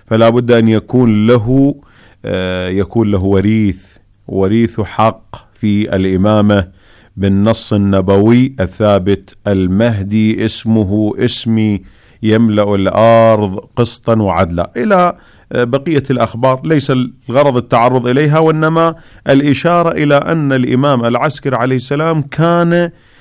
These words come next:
آه، همه إثبات هذه الحقيقة وتوجيه الناس إليها لئلا ينحرفوا، وبالتالي، آه، يقعوا في هاوية ال-، الجحيم والخسران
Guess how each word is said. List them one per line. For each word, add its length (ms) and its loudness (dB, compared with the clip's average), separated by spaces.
آه، 260 -2
همه 960 2
إثبات 680 -2
هذه 460 0
الحقيقة 760 -4
وتوجيه 760 0
الناس 460 0
إليها 380 -2
لئلا 560 0
ينحرفوا، 840 0
وبالتالي، 1160 2
آه، 520 -4
يقعوا 680 0
في 280 2
هاوية 500 2
ال-، 220 -2
الجحيم 760 0
والخسران 1000 0